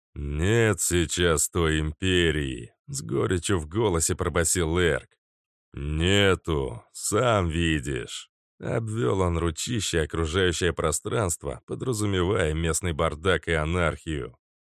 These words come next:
Хотя, справедливости ради, Диморум Катаклаак из Клаак в том же Халдагорде и в целом на Великом Халде подобное, что происходит здесь, немыслимо.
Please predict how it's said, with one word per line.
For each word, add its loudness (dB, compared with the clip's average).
Хотя, 4
справедливости 2
ради, 2
Диморум 2
Катаклаак 2
из 2
Клаак 2
в -20
том 0
же 0
Халдагорде 0
и -4
в -10
целом 2
на 0
Великом 0
Халде 0
подобное, 2
что -2
происходит 0
здесь, 0
немыслимо. 0